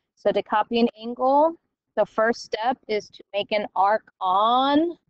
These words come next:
the angle and then come over here to point R where we wanna copy it and make that same arc, probably a little bit longer, just like I did. And then way back when I taught you how to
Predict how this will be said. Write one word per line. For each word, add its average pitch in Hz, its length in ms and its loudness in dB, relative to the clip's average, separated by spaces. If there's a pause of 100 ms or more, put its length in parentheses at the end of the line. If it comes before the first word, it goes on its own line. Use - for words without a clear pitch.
(800)
the 294 100 -4
angle 208 560 0 (800)
and 214 180 0
then 196 200 0
come 214 240 -2
over 226 300 2
here 262 880 0 (960)
to 240 160 2
point 220 360 -2
R 220 520 2 (120)
where 202 300 0
we 208 140 2
wanna 180 240 0
copy - 460 -2
it 190 220 0
and 202 160 -2
make 208 220 -4
that 202 240 -2
same 233 800 2 (120)
arc, 214 280 0 (680)
probably 254 440 2
a 294 60 4
little 269 200 2
bit 240 180 0
longer, 185 480 -2 (120)
just - 200 -16
like 392 160 -10
I 370 140 2
did. 67 200 -16 (800)
And 208 200 0
then 208 520 0
way 240 180 -2
back 269 300 -2
when 240 100 -12
I 233 80 -4
taught 233 320 -4
you 254 80 4
how 240 80 4
to 226 80 2